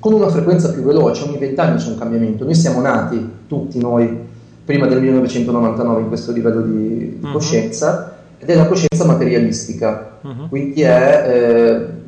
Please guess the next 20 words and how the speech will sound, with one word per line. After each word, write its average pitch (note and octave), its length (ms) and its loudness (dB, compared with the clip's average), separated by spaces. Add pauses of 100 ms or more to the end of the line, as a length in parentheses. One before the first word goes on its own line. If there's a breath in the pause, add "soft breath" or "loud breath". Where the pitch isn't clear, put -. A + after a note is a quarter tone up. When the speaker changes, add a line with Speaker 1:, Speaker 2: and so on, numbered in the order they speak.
(300)
Speaker 1:
puntare D3 500 2
al - 120 2
comfort C3 420 0
materiale, B2+ 600 0
dimenticare A#2 720 0
i A#2 80 -2
Speaker 2:
Quindi A#2 240 2
hai A2+ 40 2
Speaker 1:
valori. D3 160 0
Speaker 2:
detto - 200 -6
il D3 80 -4
millesettecentosettantacinque, D#3+ 1800 -4
il B2 120 -8
millesettecentosettantasei D#3+ 1500 -4
è D#3 120 -10
la B2+ 100 -6
dichiarazione C3 480 -8
di B2+ 40 -8
indipendenza B2 540 -10
americana. A#2 480 -10